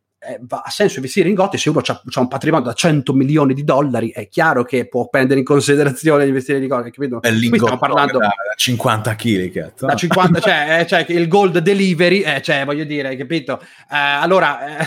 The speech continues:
Speaker 1: eh, <laughs> cioè, stiamo parlando cap-, chiaramente di, eh, per persone che hanno patrimoni
Speaker 2: Molto, molto
Speaker 1: appunto,
Speaker 2: elevati, insomma.
Speaker 1: eh, eh, capito? Quindi la, gli altri modi sono, per investire in oro sono chiaramente modi molto speculativi, quindi sto ad esempio pensando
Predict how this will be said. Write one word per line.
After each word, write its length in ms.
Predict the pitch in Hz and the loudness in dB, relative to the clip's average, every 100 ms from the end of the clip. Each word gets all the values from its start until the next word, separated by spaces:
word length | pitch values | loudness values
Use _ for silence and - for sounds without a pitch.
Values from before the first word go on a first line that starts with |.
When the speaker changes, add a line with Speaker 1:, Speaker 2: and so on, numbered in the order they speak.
| - | 0
Speaker 1:
eh, 180 | 220 - | 0 0
<laughs> 280 | - - | -10 -20
cioè, 220 | - 170 117 | -2 -2 0
stiamo 200 | 147 127 | -4 0
parlando 260 | 170 156 | 0 0
cap-, 240 | 139 135 127 | -2 -4 -4
chiaramente 380 | 139 143 156 | 0 0 0
di, 180 | 127 123 | -2 -4
eh, 160 | 120 127 _ 95 | -6 -10 _ -14
per 160 | 139 131 | -12 -10
persone 340 | 123 165 147 | -4 0 0
che 60 | 117 | 0
hanno 160 | 117 | -4
patrimoni 760 | 117 120 123 131 139 131 123 - _ _ _ _ _ _ | -6 -6 -2 2 2 4 2 -2 _ _ _ _ _ _
Speaker 2:
Molto, 380 | 101 98 92 92 | -6 -4 -2 -4
molto 240 | 92 90 | -4 -4
Speaker 1:
appunto, 220 | - 90 | -4 -4
Speaker 2:
elevati, 240 | 85 82 - | -6 -8 -16
insomma. 440 | - - 82 82 | -20 -16 -14 -12
Speaker 1:
eh, 380 | 87 - 135 123 | -4 0 0 -2
eh, 40 | |
capito? 420 | 120 123 143 123 107 - - - - | -6 -2 -2 0 -8 -14 -20 -20 -2
Quindi 400 | - 269 180 175 - - - | 2 4 4 2 0 -10 0
la, 260 | 214 359 | 2 2
gli 100 | 190 | 2
altri 280 | 269 359 220 | 2 4 4
modi 520 | 208 202 143 131 139 | 4 4 4 2 0
sono, 380 | 139 208 190 160 - _ 135 | 0 0 0 0 -10 _ -12
per 100 | 160 | -8
investire 300 | 160 160 208 | -6 -6 -2
in 60 | 180 | 0
oro 120 | 139 | 0
sono 180 | 127 208 | 0 -2
chiaramente 420 | 165 165 208 165 | 0 2 2 2
modi 260 | 151 160 143 | 2 2 2
molto 260 | 151 156 | 0 0
speculativi, 560 | 143 139 127 151 269 196 | -4 -6 -4 -2 0 0
quindi 200 | 139 127 | 0 -4
sto 120 | - | -4
ad 120 | 131 | -2
esempio 240 | 139 151 131 | -2 -6 -8
pensando 720 | 139 135 156 143 127 120 110 | -10 -8 -6 -4 -4 -6 -8